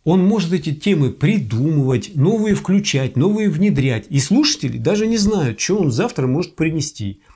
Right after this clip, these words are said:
И что он на послезавтра наметил, о чём он будет говорить в сентябре месяце. То есть они не знают наперёд, они не знают наперёд, чему он их будет учить.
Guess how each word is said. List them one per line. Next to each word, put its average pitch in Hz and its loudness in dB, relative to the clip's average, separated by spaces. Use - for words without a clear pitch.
И - -2
что 262 0
он 226 2
на 208 4
послезавтра 190 -4
наметил, 117 -4
о 143 0
чём 254 0
он 165 2
будет 180 0
говорить 147 0
в - -14
сентябре 160 2
месяце. 113 -2
То 147 0
есть 147 2
они 226 4
не 214 2
знают 202 0
наперёд, 139 2
они 127 2
не 226 2
знают 135 -2
наперёд, 104 -6
чему 240 2
он 240 2
их 156 2
будет 127 0
учить. 104 -6